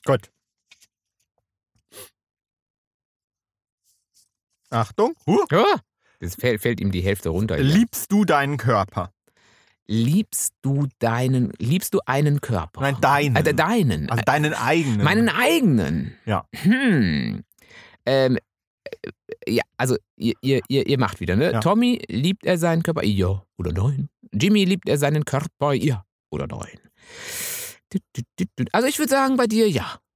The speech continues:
Speaker 1: Ja.
Speaker 2: Ja.
Speaker 1: Ja.
Speaker 2: Ja.
Speaker 1: Aber, äh, pff, egal, ob ich da jetzt mal ein paar Kilo mehr drauf hab oder ein paar Kilo weniger oder ob ich jetzt super im Training bin oder nicht. Ja, wirklich, also, ähm, ich bin der festen Überzeugung, dass,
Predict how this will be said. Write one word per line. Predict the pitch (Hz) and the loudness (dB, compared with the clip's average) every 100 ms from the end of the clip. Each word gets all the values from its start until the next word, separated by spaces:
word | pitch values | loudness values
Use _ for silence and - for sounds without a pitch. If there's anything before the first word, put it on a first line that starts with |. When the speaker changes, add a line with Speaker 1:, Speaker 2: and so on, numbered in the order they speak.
| _ | _
Speaker 1:
Ja. | 139 - _ _ _ | -2 -2 _ _ _
Speaker 2:
Ja. | 135 90 101 | 0 0 2
Speaker 1:
Ja. | 180 190 208 | 0 0 -4
Speaker 2:
Ja. | 175 175 - _ _ - | -2 -2 -2 _ _ -4
Speaker 1:
Aber, | 147 156 | 0 2
äh, | 156 202 | 0 -4
pff, | - - - _ _ - | -8 -14 -16 _ _ -8
egal, | 156 151 185 185 | 0 4 4 2
ob | 151 | 0
ich | 131 | 0
da | 135 | 2
jetzt | 139 127 | 2 0
mal | 139 135 | 0 2
ein | |
paar | 131 123 | 2 2
Kilo | - 143 143 | 2 0 2
mehr | 156 160 | 4 2
drauf | 143 139 - | 2 0 2
hab | 143 139 | -2 0
oder | 120 120 | 0 0
ein | 117 | 2
paar | 117 117 113 | 0 0 -2
Kilo | 123 127 | -4 0
weniger | 165 175 165 160 156 147 | 0 2 2 2 4 2
oder | 131 131 | 0 -2
ob | 110 | -2
ich | |
jetzt | 123 - | -4 0
super | 180 180 | 0 2
im | 156 | 0
Training | 135 139 143 151 | -2 -2 0 -2
bin | 143 139 | -2 -2
oder | 131 131 | -2 0
nicht. | 151 - - - - - | -2 -4 -12 -18 -14 -2
Ja, | 139 160 | 0 2
wirklich, | 170 - 127 - | 0 -2 -4 -2
also, | 120 131 131 | 0 0 0
ähm, | 127 131 131 131 - | 0 -2 -2 -4 -8
ich | 120 - | -10 -6
bin | 131 | -2
der | 120 | 0
festen | 107 127 - | 0 -2 -4
Überzeugung, | 151 123 120 135 131 131 131 120 | -2 -2 -2 0 0 0 -4 -2
dass, | 113 - | -4 -6